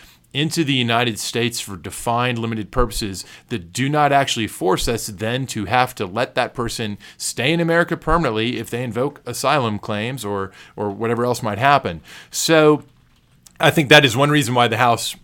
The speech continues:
doesn't have the same opinion and one reason why this will probably be fought over fairly intently during the conference process. Um, but for all that it seems like a really narrow rifle shot thing,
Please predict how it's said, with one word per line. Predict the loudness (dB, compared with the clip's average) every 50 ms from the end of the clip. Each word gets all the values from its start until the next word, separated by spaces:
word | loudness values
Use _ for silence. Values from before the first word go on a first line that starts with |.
| _ -14
doesn't | -4 -2 -2 -2 -2 -2
have | 0 0 0 0
the | 0 -4
same | -4 -2 -2 -2
opinion | -4 -4 -4 -4 -4 -2 -4 -4 -4
and | -4 -4 -4
one | -4 -4 -4
reason | -4 -4 -4 -4 -4
why | -4 -4
this | -4 -8
will | -12 -14
probably | -14 -8 -6 -4 -4 -4 -4 -6 -6 -8
be | -8 -8 -10 -10 -12 -12 _ -20 -20 -20 -20 _
fought | -6 2 6 6 6 6
over | 6 2 2 2 0 0
fairly | -2 -6 -2 0 0 2 2 0 -2 -4 -4
intently | -4 -6 -8 -8 -8 -8 -6 -8 -8 -8
during | -10 -8 -8 -8 -6 -6 -6 -6
the | -8 -10
conference | -6 -4 -4 -4 -4 -6 -12 -14 -8
process. | -4 -2 -2 -2 -2 -2 -2 -2 -2 -2 -4 -8 -10 -12 -18 -20 -20 -12 _
Um, | 0 2 2 2 0 -2 -8 -12 -18 -20 -16
but | -2 2 2 4 4 2 -2 _ -12
for | -4 2 4 6
all | 8 8 8
that | 6 4 0
it | 0 -4
seems | -4 -4 -2 -2 -2 0 -2
like | -2 -2
a | -2 -4
really | -4 -4 -4 -2 -2 -2 -2
narrow | -2 0 0 0 2 0
rifle | 0 0 0 -2 -2 -4 -4
shot | -4 0 2 2 0 0
thing, | -2 -4 -4 -4 -4 -6 -8